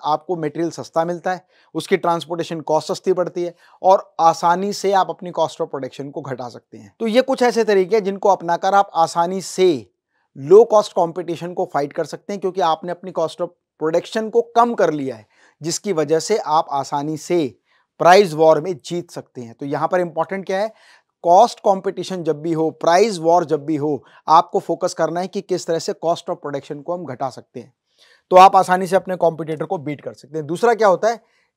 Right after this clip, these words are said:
इनोवेशन कॉम्पिटिटिव। बहुत सारी इंडस्ट्रीज में क्या होता है, हमेशा आगे वो रहेगा जो अच्छा इनोवेशन करेगा। जैसे अगर हम एप्पल कंपनी की बात करें तो एप्पल जो कंपनी है वो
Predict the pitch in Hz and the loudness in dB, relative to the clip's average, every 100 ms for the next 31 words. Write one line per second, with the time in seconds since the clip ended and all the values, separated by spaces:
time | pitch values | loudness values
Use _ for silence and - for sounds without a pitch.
0 | _ 208 214 247 254 196 190 226 226 185 | _ -8 -2 0 0 -2 -6 -8 -4 -4
1 | 160 165 156 135 151 139 139 190 208 226 | -2 -8 -10 -8 -8 -4 0 0 2 0
2 | 233 185 175 - 214 214 220 202 160 156 | 2 -2 -4 -6 -6 -6 0 2 2 -2
3 | 196 202 _ _ _ _ _ _ _ _ | -6 -8 _ _ _ _ _ _ _ _
4 | _ - 160 226 220 233 214 226 180 196 | _ -4 0 0 4 6 6 4 2 4
5 | 185 170 226 196 208 - - 214 202 _ | 4 4 2 2 -2 -2 0 0 0 _
6 | _ 165 180 175 175 180 147 139 120 98 | _ -6 -2 -2 -2 -6 -4 -6 -6 -12
7 | _ _ _ _ 170 185 214 226 226 - | _ _ _ _ -2 2 2 2 2 0
8 | 165 214 202 190 180 185 170 156 147 - | 2 2 2 0 -2 -8 -2 0 0 -4
9 | 175 202 202 - 160 220 214 185 165 147 | -6 -4 -8 -4 -4 -2 -4 -4 -6 -10
10 | 139 156 180 196 _ _ - 190 | -10 -10 -10 -12 _ _ -4 -4